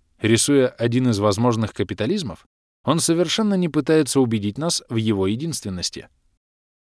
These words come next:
Да, предложенный им сценарий очень поучителен, но он не вытекает из развития системы с такой же неопровержимостью, как, например, доктрины Смита, Рикардо или Маркса. Всё дело в том, что прогноз Шумпетера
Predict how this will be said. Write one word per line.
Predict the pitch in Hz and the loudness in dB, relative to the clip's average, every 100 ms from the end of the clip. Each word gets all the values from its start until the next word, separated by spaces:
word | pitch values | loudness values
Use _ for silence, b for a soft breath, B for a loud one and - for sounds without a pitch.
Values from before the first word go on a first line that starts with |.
| _ | _
Да, | 107 107 165 | -2 0 2
предложенный | 165 131 139 127 123 120 | 2 6 4 4 2 0
им | 110 | 0
сценарий | - - 107 143 160 - | -2 -2 0 0 0 2
очень | 143 131 143 | 0 0 -2
поучителен, | 139 160 202 180 95 85 _ _ _ _ _ _ | -2 -2 -4 -8 -10 -12 _ _ _ _ _ _
но | 113 151 | 0 2
он | 160 | 4
не | 156 | 2
вытекает | 165 170 196 196 127 120 | 2 2 2 4 4 2
из | 110 | 2
развития | 120 113 139 131 117 | 2 4 2 2 2
системы | 113 - 143 135 | 2 2 0 0
с | - | 0
такой | 113 131 | 0 2
же | 123 120 | 4 2
неопровержимостью, | 117 110 110 110 131 220 127 - 82 - _ _ | 2 2 0 0 0 0 -2 -4 -10 -16 _ _
как, | 139 127 | -2 0
например, | 135 131 135 127 | 2 2 2 2
доктрины | 120 - 123 120 110 | 2 2 0 2 0
Смита, | - 107 156 170 _ | 0 -2 -4 -8 _
Рикардо | - 117 - 95 95 | 0 0 2 -2 -2
или | - - 113 | -6 -4 -2
Маркса. | 107 123 - - - _ _ _ _ _ _ _ _ _ | -2 -4 -6 -8 -10 _ _ _ _ _ _ _ _ _
Всё | - 127 | 0 2
дело | 117 123 113 | 2 2 0
в | - | -2
том, | 196 151 - _ - | -2 -2 -10 _ -12
что | - 156 | -2 -2
прогноз | 120 143 135 151 143 | 2 0 2 0 0
Шумпетера | - 123 139 190 190 180 | 0 0 0 2 2 2